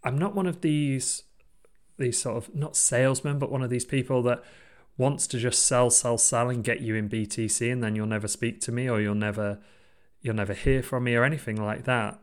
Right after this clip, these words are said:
And even if it's not right for you, you know, sometimes I will reply to people via email and say, "This isn't right for you, you shouldn't join." So that's the purpose of today's episode.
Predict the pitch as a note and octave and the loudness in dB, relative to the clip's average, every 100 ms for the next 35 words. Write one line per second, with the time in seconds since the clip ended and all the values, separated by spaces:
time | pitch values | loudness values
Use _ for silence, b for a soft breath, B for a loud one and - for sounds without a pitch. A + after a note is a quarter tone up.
0 | - B2 B2 - D#3 F#3 - D#3 - C#3+ | -10 -6 -4 -2 0 0 -2 -4 -4 -4
1 | B2+ A#2+ B2+ C#3 - A#2 C#3+ C#3+ A2 B | 0 0 0 -2 -4 -2 0 -2 -6 B
2 | B B B - A#2+ - F3 E3+ F3+ D3 | B B B -4 -4 0 0 0 -2 0
3 | D3+ C#3 C#3 C3+ - - - - - - | 2 4 4 2 -2 -10 -20 -20 -20 -20
4 | - - B2+ A#2+ C#3 D#3+ - B2 A2 G#2+ | -20 -4 -2 2 2 2 0 -2 -2 0
5 | A2 G#2+ G#2+ C#3 B2+ G#2+ G#2 G#2 G#2+ G#2+ | 2 2 0 -2 0 0 0 -2 0 -2
6 | G#2+ - - - - - - - - - | -2 -10 -20 -20 -20 -20 -20 -20 -20 -6
7 | B2 A#2+ A#2 G#2 A2 G#2+ G#2+ - G2+ G2+ | 0 0 0 -4 -2 -2 -4 -6 -4 -6
8 | G2+ - A#2 G#2 - G2+ G2+ - A2+ G2+ | -8 -6 -2 0 -2 -8 -8 -6 -6 -6
9 | G2 - B B B B B - D#3+ F#3 | -8 -20 B B B B B 0 2 2
10 | - - D#3+ D#3+ D3 D3+ C3+ - - A#2+ | 0 4 4 4 0 4 4 2 -2 -2
11 | A#2+ A2+ A2 G#2 A2+ - A2 A#2 | 2 2 4 0 0 2 2 0